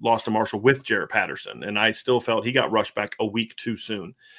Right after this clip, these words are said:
I feel the same way. You know, I wanna make sure that they don't do that with Jason Onye, because if you can't beat U N L V without Jason Onye, then you've got much bigger problems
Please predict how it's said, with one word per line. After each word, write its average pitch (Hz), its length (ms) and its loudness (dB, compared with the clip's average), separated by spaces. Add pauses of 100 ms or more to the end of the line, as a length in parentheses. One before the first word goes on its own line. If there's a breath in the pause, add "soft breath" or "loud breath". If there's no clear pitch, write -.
(180 soft breath)
I 113 100 -4
feel 123 180 4
the 113 120 2
same 117 320 4
way. 113 180 0
You 113 120 2
know, 107 60 4
I 110 40 4
wanna 120 240 4
make 117 160 -2
sure 120 140 -2
that 104 100 -4
they 117 80 4
don't 110 140 -2
do 117 100 -2
that 110 80 0
with 107 100 -6
Jason 113 300 -2
Onye, 113 280 -2
because 104 360 -6
if 95 120 -12
you 160 60 -14
can't 135 260 0
beat 127 160 -6
U 120 140 2
N 113 80 0
L 107 100 2
V 117 140 0
without 101 260 -2
Jason 107 280 -4
Onye, 104 340 -2
then 95 120 -6
you've 101 100 -8
got 101 180 -8
much 101 260 -6
bigger 98 220 -8
problems 90 540 -10